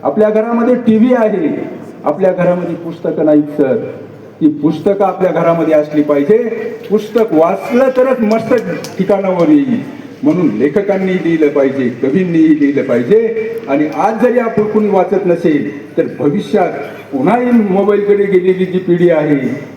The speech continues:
ती पुन्हा वाचनाकडे येईल, पुन्हा पुस्तकांकडे येईल, असा आशावाद मी या ठिकाणी व्यक्त करतो. आज या एक दिवसीय साहित्य संमेलनाचं संमेलनाध्यक्षपद मला दिलं आणि माझा मोठा सन्मान केला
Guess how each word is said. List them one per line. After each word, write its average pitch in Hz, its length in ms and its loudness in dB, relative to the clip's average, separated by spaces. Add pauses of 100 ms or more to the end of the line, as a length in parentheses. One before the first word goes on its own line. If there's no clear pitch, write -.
ती 156 80 2
पुन्हा 147 340 0
वाचनाकडे 180 580 0
येईल, 147 500 2 (200)
पुन्हा 160 240 0
पुस्तकांकडे 170 680 0
येईल, 151 440 2 (260)
असा 147 200 0
आशावाद 165 580 0
मी 175 120 4
या 160 80 4
ठिकाणी 151 380 2
व्यक्त 143 260 2 (100)
करतो. 202 460 2 (280)
आज 147 240 0
या 156 320 0
एक 151 200 0
दिवसीय 160 360 0
साहित्य 147 320 -2
संमेलनाचं 156 760 2 (680)
संमेलनाध्यक्षपद 160 1000 0
मला 143 240 4
दिलं 147 360 2 (640)
आणि 135 480 2 (520)
माझा 143 180 2
मोठा 139 260 0
सन्मान 170 500 0
केला 135 400 0